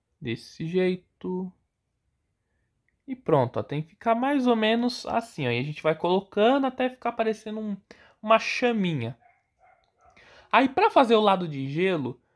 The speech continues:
vocês só vão precisar de pedaços um pouco mais largos, ó,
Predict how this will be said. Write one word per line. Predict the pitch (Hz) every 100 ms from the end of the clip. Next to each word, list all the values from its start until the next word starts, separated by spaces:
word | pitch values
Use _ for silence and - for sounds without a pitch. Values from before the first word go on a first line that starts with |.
| _ _ _ _ _
vocês | 170 165 214
só | 233
vão | 220 302
precisar | 302 277 262 185 196 208
de | 180 190
pedaços | 208 190 196 220 220 214 -
um | 233 269
pouco | _ - 262 277 285 -
mais | 269 277 254
largos, | 190 185 180 196 208 160 123 131
ó, | 113 123